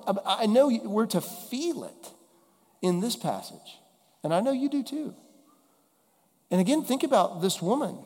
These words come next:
The exa-, not only exhausted resources, but the chronic illness.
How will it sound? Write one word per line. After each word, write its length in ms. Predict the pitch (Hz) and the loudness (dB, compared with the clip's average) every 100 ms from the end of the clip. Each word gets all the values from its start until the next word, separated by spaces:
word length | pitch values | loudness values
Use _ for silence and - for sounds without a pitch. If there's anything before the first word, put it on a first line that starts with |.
| - - _ _ _ _ _ _ _ _ _ - | -20 -20 _ _ _ _ _ _ _ _ _ -4
The 100 | 180 | -4
exa-, 320 | 143 202 208 | 0 0 0
not 200 | 208 262 | 0 2
only 160 | 214 170 | 2 0
exhausted 560 | 139 196 202 202 165 | 0 -2 -2 -4 -6
resources, 640 | 151 214 - 151 131 135 117 | -4 -6 -6 -6 -6 -10 -6
but 200 | 147 147 - - _ _ _ _ _ - | -6 -6 -14 -20 _ _ _ _ _ -10
the 80 | 175 | -8
chronic 580 | - - 233 247 220 - | -8 -2 0 0 -2 -4
illness. 720 | 180 226 196 113 107 - - | -4 -4 -4 -6 -10 -10 -12